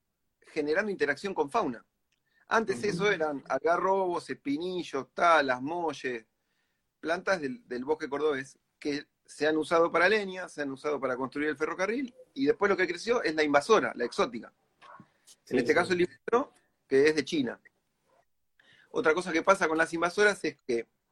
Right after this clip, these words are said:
Speaker 1: si provienen de un ecosistema cuya superficie, su extensión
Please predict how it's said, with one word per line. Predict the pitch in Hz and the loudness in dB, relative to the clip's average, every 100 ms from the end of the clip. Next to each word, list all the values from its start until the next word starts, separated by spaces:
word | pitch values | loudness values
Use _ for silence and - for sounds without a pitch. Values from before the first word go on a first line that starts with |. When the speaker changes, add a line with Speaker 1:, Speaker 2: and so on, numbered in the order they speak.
| _ _ _ _ _ | _ _ _ _ _
Speaker 1:
si | - - 170 | -20 -12 -10
provienen | 151 180 196 254 262 160 127 | -2 2 2 4 2 0 0
de | 139 | 0
un | 185 | 0
ecosistema | 175 - 143 151 - 226 196 120 101 _ _ _ _ - | -2 -2 -2 -4 0 2 4 2 -2 _ _ _ _ -10
cuya | 135 131 123 117 - _ _ - | -8 0 2 2 -4 _ _ -18
superficie, | - 127 135 180 202 123 | -10 -6 -4 -2 -2 -4
su | 110 123 | -2 0
extensión | 117 - 135 143 196 131 104 | 0 0 -2 2 2 2 -2